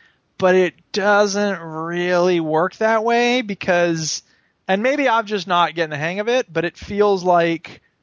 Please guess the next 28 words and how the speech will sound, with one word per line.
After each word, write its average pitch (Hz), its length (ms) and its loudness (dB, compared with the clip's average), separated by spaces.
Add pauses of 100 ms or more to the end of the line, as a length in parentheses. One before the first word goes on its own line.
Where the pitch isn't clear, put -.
(180)
I 170 180 2
can't 175 340 -6
tell 160 320 0
what 143 240 -2
I'm 190 140 -2
exactly 202 420 -2
I'm 208 100 -4
supposed 214 320 -4
to 214 60 -14
do. 220 240 -2
And 196 100 -2
sometimes 220 460 0
it'll 190 160 0
say, 185 400 0 (240)
you 302 60 -10
know, 214 120 2
like, 196 200 0
when 208 160 -4
you, 196 80 -8 (160)
you 233 80 -8
can 233 120 -8
see 285 220 -4
what 214 140 -2
the 220 80 -6
person's 185 400 0
doing 220 420 0
is, 165 400 2 (1040)
uh, 160 600 0